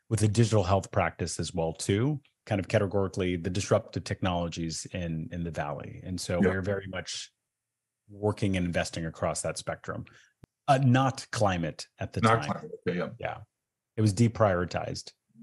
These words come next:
Speaker 2: What's your portfolio then when you start with John?
Speaker 1: Yeah, so in starting with John, it was very much focused on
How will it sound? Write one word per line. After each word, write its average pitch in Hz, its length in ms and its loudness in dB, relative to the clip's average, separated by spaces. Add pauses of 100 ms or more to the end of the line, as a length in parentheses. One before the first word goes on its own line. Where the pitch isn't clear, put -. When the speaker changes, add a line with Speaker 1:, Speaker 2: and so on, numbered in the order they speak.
(140)
Speaker 2:
What's 120 280 4
your 117 120 4
portfolio 113 560 4
then 90 200 0
when 92 120 2
you 92 100 0
start 85 320 2
with - 100 -12
John? 98 360 0 (720)
Speaker 1:
Yeah, 180 180 0
so - 320 2 (140)
in 170 80 8
starting 208 260 6
with 254 120 4
John, 175 260 4
it 143 100 6
was 127 160 4
very 120 180 6
much 147 180 2
focused 135 420 0
on 113 500 0